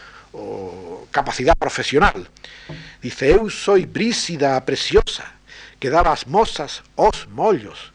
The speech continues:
a que criabas meninas para os cónegos da sé", a la que abastecía de chicas a los canónigos de la catedral. Por contraste con el eterno júbilo judío en torno al folclore nupcial,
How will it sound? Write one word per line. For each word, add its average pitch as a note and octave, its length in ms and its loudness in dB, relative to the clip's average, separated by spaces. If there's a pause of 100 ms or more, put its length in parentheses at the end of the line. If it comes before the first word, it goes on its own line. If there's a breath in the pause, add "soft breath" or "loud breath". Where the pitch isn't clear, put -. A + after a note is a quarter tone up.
(380 soft breath)
a - 80 -8
que A#2 160 -6
criabas C#3+ 540 -2
meninas C3 640 -6 (360 loud breath)
para G2+ 220 -8
os - 140 -8
cónegos A2+ 580 -6
da - 140 -12
sé", D2+ 200 -6 (960 loud breath)
a F#2+ 60 -12
la - 140 -6
que - 100 -8
abastecía C3+ 760 0
de G#2 280 -10 (100)
chicas D#3 520 0 (180 loud breath)
a A#2+ 80 -4
los A2+ 140 -4
canónigos B2 560 -6
de A2 60 -8
la G#2 60 -6
catedral. - 420 -10 (1600 loud breath)
Por B3+ 140 4
contraste G#3+ 640 0
con D#3 200 0
el D3 60 2
eterno E3+ 460 0 (460)
júbilo F#3+ 380 4
judío C#3+ 520 2 (600 soft breath)
en C3 180 0
torno F#3+ 340 2
al C#3 100 2
folclore E3 480 2
nupcial, C#3+ 560 2